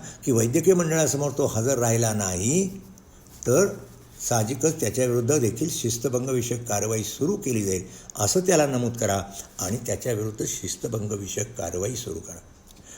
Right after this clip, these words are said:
मित्रांनो, हे सर्व सांगण्याचा उद्देश काय की जे चांगले, मी मागे अनेक वेळा सांगितलं की शासनामध्ये देखील सब गोडे बारा टक्के.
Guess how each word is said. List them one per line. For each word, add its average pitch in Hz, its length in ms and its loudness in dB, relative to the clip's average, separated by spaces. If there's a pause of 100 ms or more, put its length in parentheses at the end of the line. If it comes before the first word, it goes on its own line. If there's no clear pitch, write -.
(160)
मित्रांनो, 202 320 4
हे 185 100 6
सर्व 180 260 4
सांगण्याचा 190 540 2
उद्देश 117 520 0
काय 90 160 -12 (560)
की - 80 0
जे 113 200 4
चांगले, 117 500 4
मी 101 280 -2
मागे 107 300 0
अनेक 117 300 0
वेळा 131 160 0
सांगितलं - 460 -6 (520)
की 123 80 0
शासनामध्ये 123 800 2
देखील 110 420 0 (280)
सब 131 260 2
गोडे 113 320 4
बारा 92 320 -2
टक्के. - 440 -12